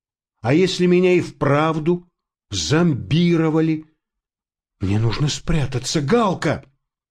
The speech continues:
Не истери, чёрт подери! Совсем как баба. Успокойся, сопли вытри. Не ори на меня. А ты веди себя как мужик.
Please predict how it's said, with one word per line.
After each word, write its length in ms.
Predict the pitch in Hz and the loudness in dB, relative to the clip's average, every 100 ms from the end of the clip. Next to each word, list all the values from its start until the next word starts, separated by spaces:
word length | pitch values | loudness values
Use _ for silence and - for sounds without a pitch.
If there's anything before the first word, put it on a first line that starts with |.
| _ _ _ _ | _ _ _ _
Не 360 | 98 127 165 185 | -2 0 2 0
истери, 920 | 127 - - - 196 196 208 202 170 | -4 -10 -8 -2 0 2 2 0 -2
чёрт 560 | - - 170 165 - _ | -6 -2 2 0 -2 _
подери! 600 | 160 156 160 160 139 - - _ _ _ | -2 2 2 2 0 -4 -12 _ _ _
Совсем 440 | - 208 196 277 226 | -4 -2 2 0 2
как 220 | 180 113 | 0 0
баба. 400 | 117 87 80 69 _ _ _ _ - | -2 -2 -6 -12 _ _ _ _ -8
Успокойся, 720 | - 151 - 190 196 175 156 | -4 -2 0 2 4 4 2
сопли 420 | 151 - 220 170 160 | 0 2 2 2 2
вытри. 480 | 139 123 101 87 _ _ _ _ _ _ _ | 2 0 -6 -8 _ _ _ _ _ _ _
Не 140 | 101 131 | -2 2
ори 340 | 160 170 175 | 4 4 4
на 100 | 156 | 4
меня. 580 | 147 143 135 135 127 - _ _ _ _ - | 2 2 2 0 -2 -6 _ _ _ _ -2
А 140 | 147 | 0
ты 100 | 285 | 4
веди 320 | 285 208 254 | 2 2 0
себя 240 | - 208 196 | 2 0 2
как 220 | 196 190 | 0 2
мужик. 520 | 190 135 170 156 | 2 4 2 0